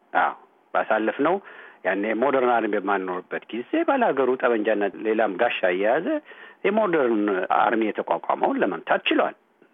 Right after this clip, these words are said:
ልንልቃቸው አይገባም። ነገር ግን ሠላሳ ዓመት ሙሉ ምን ነበር የሚያደርጉት? ለምን አያሸንፉም? በመጨረሻስ እንዴት ሊያሸንፉ ቻሉ? መጀመሪያ ጊዜ የኢትዮጵያ ርዕዮተ ዓለም ሶሻሊዝም እና ኮሚኒዝም ነበረ። ስለዚህ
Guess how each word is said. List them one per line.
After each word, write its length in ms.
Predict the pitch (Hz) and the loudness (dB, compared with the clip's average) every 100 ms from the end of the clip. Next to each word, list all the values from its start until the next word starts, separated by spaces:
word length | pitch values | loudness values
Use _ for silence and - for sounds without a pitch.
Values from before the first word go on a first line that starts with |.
| - 92 | -8 -4
ልንልቃቸው 680 | 101 113 107 - - - | -2 -2 -2 -4 -4 0
አይገባም። 540 | 185 87 - 90 - - - _ | 0 0 -2 -4 -4 -6 -10 _
ነገር 260 | - - 101 | -4 -2 -2
ግን 200 | - 151 254 _ _ - - - | 0 -2 -2 _ _ -20 -20 -12
ሠላሳ 340 | - 165 - 87 | -8 -6 -4 -4
ዓመት 260 | - 90 - | -6 -8 -14
ሙሉ 160 | 87 85 | -14 -8
ምን 180 | 101 131 | -2 0
ነበር 260 | 120 120 - | -2 -2 -4
የሚያደርጉት? 520 | - 139 - - - - - _ _ - | -4 -6 -8 -10 -16 -18 -20 _ _ -12
ለምን 240 | - 117 | -4 0
አያሸንፉም? 600 | 113 104 - - 73 - - _ _ _ _ | 0 0 -2 -6 -10 -14 -18 _ _ _ _
በመጨረሻስ 560 | - 107 113 110 165 185 | -10 -4 -2 0 0 0
እንዴት 240 | 120 110 - | 0 0 0
ሊያሸንፉ 420 | 82 - 76 73 - | -4 -4 -10 -12 -14
ቻሉ? 260 | - - - _ _ _ _ _ | -14 -14 -18 _ _ _ _ _
መጀመሪያ 480 | 247 285 294 254 220 | 0 2 2 2 2
ጊዜ 180 | 190 180 196 | 2 2 2
የኢትዮጵያ 560 | 180 165 165 170 - 139 95 78 - _ - | 2 2 0 -2 0 2 2 0 -6 _ -2
ርዕዮተ 280 | 127 143 127 | 0 2 2
ዓለም 280 | 113 127 - - - | 2 2 -2 -10 -2
ሶሻሊዝም 580 | 165 165 160 147 147 | 0 0 0 -2 -2
እና 100 | 139 127 | -2 -2
ኮሚኒዝም 540 | - 135 123 92 73 | -2 0 -2 -4 -10
ነበረ። 280 | 71 - - - _ _ - | -12 -14 -16 -16 _ _ -2
ስለዚህ 380 | 180 180 196 | 0 0 0